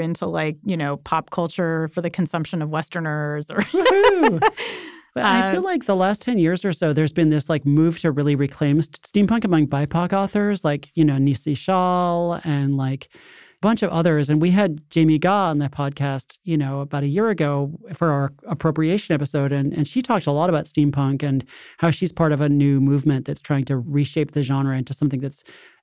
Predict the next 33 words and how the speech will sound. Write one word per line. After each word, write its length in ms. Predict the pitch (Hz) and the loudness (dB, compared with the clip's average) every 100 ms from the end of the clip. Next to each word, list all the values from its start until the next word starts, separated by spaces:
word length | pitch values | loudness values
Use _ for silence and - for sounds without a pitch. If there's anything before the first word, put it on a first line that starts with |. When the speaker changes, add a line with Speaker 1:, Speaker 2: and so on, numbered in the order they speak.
| - | -2
Speaker 2:
anti-colonialist. 1200 | 175 175 170 147 147 135 135 131 135 123 - - _ _ | 0 0 -2 -2 -2 -2 -2 -6 -8 -10 -18 -20 _ _
Speaker 1:
Yeah, 240 | 214 208 180 | -4 -2 -2
I 100 | 185 | -4
really 340 | 175 202 196 | -4 -4 -2
recommend 500 | 170 165 170 156 156 | -2 -2 -2 -2 -2
that 100 | 151 | -4
folks 260 | - 156 - | -6 -6 -6
go 100 | 156 | -4
back 240 | 156 151 | -4 -4
and 80 | 160 | -4
listen 220 | 151 - | -4 -4
to 80 | 151 | -4
that 140 | 151 147 | -4 -4
episode 440 | 151 151 165 151 | -6 -6 -6 -4
because 320 | 151 151 160 | -6 -6 -8
Jamie's 640 | - 165 170 160 156 151 - | -6 -4 -2 -2 -4 -6 -8
dissertation 600 | 175 160 151 160 - 147 | -8 -8 -6 -6 -6 -6
is 120 | 143 | -6
all 200 | - 156 | -6 -4
about 220 | 147 143 | -4 -6
steampunk. 520 | - 160 147 - 143 | -6 -4 -4 -4 -4
And 100 | 156 | -4
so 80 | 147 | -6
she 180 | 147 170 | -6 -6
has 160 | 151 151 | -6 -6
a 80 | 156 | -8
lot 380 | 151 151 151 | -6 -2 -2
of 100 | 151 151 | -2 -6
really 640 | 165 185 196 202 170 156 147 | -2 2 4 4 2 0 -4
in-depth 600 | 190 165 151 156 147 151 | -2 -2 0 -2 -2 -6
and 220 | - 160 156 | -8 -4 -2
nuanced 560 | 151 151 156 - - - | -2 -2 -4 -10 -18 -8
thinking, 480 | 165 147 151 147 | -6 -4 -4 -6